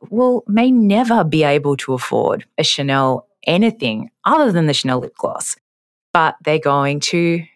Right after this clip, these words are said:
buy that lipstick, or maybe they, some, they save up for it or they get it as a present. They're gonna feel so super special. They're gonna get this little bit of the brand experience.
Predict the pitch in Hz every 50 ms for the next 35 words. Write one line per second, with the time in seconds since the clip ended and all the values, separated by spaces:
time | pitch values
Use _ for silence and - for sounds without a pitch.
0 | _ _ _ _ - 135 120 127 131 147 147 156 156 - - 175 143 - 143 143
1 | 143 - - 131 143 143 - 131 131 131 131 139 135 - - 143 135 - - 147
2 | - - 147 160 165 147 135 - - - 139 135 147 156 151 139 131 131 123 131
3 | 135 139 151 180 185 196 202 - - - 131 - 147 139 - 156 151 151 147 151
4 | - - 160 165 160 - - 135 139 147 156 - - 214 - 262 247 - - -
5 | 170 151 - - 147 143 151 165 160 151 151 143 147 147 135 - - 139 127 -
6 | 156 147 147 165 175 180 165 165 156 156 156 156 156 - 139 - 131 127 127 131
7 | 139 139 - - - - - 139 135 135 139 139 135 - -